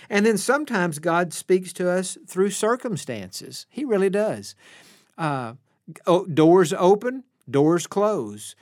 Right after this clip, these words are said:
And many times God speaks to us that way. Now, that doesn't mean that every time a door opens that we can say, "Hey, this unusual or this amazing thing has happened, and so I know this is God." Not necessarily. Just because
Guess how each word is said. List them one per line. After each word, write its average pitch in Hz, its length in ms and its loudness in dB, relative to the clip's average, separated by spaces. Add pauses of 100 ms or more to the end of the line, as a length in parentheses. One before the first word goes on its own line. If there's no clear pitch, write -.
(160)
And 160 180 0
many 208 200 2
times 151 340 -2
God 156 260 2
speaks 180 380 0
to 156 140 -4
us 143 260 -2 (300)
that 156 260 -6
way. 170 320 -6 (240)
Now, 175 100 2
that 240 220 4
doesn't 180 340 0
mean 170 280 0
that 139 160 -2
every 170 240 2
time 147 260 0
a 131 60 -2
door 143 260 2
opens 131 440 -2
that 127 180 -6
we 139 120 -2
can 135 200 -8
say, 135 220 -4
"Hey, 151 180 0
this 165 360 -4 (540)
unusual 151 720 0
or 135 160 0
this 160 180 -2
amazing 147 640 0
thing 160 300 -2
has 139 180 -4
happened, 160 400 0
and 139 80 -6
so 147 140 -4
I 139 120 4
know 147 260 0
this 151 240 -4
is 135 140 -8
God." 147 420 -4 (640)
Not 180 240 0
necessarily. 214 800 -2 (320)
Just 214 240 0
because 196 420 0